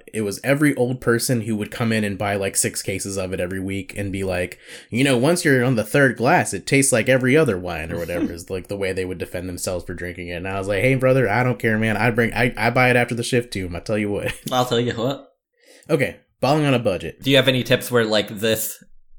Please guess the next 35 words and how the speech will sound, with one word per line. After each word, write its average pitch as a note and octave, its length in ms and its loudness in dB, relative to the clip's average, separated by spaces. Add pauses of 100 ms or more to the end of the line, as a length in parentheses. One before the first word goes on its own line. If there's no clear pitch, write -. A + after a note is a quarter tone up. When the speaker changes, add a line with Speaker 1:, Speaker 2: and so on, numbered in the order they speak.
(180)
Speaker 2:
cheap - 300 -2
thing A2 320 2
is G2 380 -4 (200)
basically A2 400 -2
exactly G2+ 400 -2
like G2+ 160 -2
this G2+ 160 -6
expensive G2+ 720 -4 (320)
thing? G#2 240 -2
It's G2+ 120 -4
a G#2 40 -4
great G2+ 240 -2
substitute. G#2+ 640 -4 (1120)
Speaker 1:
I - 80 2
don't G4 140 4
know. - 80 4
I G#2+ 60 0
feel G#3 120 2
like A#3+ 140 4
I'm C#3 100 2
kind D#3 200 0
of A2 120 0
relearning A#2 540 2
the F#2 80 -6
ways F2+ 300 -4
of F2+ 200 -10
budgeting F2 420 -8
just F2 180 -10
because F2+ 300 -8
of F2 120 -8
how F2+ 220 -4
expensive F2+ 420 -8
everything's F2 340 -6
getting F2 260 -8
now. E2+ 380 -8